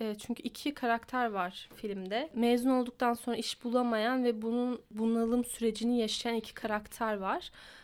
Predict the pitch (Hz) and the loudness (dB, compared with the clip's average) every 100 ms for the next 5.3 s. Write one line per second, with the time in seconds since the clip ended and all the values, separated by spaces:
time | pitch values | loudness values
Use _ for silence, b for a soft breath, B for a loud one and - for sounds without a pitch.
0 | b 240 - 247 226 - 240 226 233 226 | b -8 0 2 2 0 2 2 2 0
1 | 220 - 220 - - 214 - 247 226 214 | 0 -4 -6 -8 -8 -8 -4 -2 0 2
2 | 214 208 208 196 - 220 - - - 190 | 2 0 -2 -4 -4 -4 -6 -12 -6 -6
3 | 185 196 185 185 180 190 - _ - 196 | -6 -6 -6 -6 -6 -8 -14 _ -8 -8
4 | 196 196 - - 330 b b b b _ | -8 -10 -10 -8 -8 b b b b _
5 | 214 208 | -4 -4